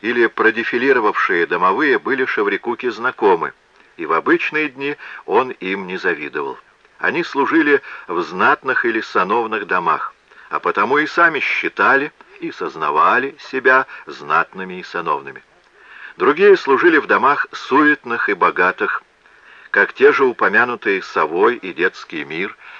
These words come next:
и многие полагали, что тамошние домовые процветающие и самостоятельные.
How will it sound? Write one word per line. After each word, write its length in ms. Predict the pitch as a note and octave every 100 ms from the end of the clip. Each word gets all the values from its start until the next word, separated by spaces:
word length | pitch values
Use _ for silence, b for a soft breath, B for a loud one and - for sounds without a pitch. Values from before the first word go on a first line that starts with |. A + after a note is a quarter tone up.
| B B B
и 80 | -
многие 380 | G2 F3 E3+ E3+
полагали, 480 | - C#3 C#3 E3+ D#3
что 260 | - - F#2+
тамошние 600 | C#3 D#3 C3 - F#2 D#2+
домовые 540 | E2+ F2+ B2+ E3+ A2+ B B
процветающие 1160 | - F2+ - E2 - A#2 D#3 D3+ - C3+ C3 C3
и 260 | - G2+ G#2
самостоятельные. 1080 | - F#2+ G2 - F#2 D#2 D2 - D2 C#2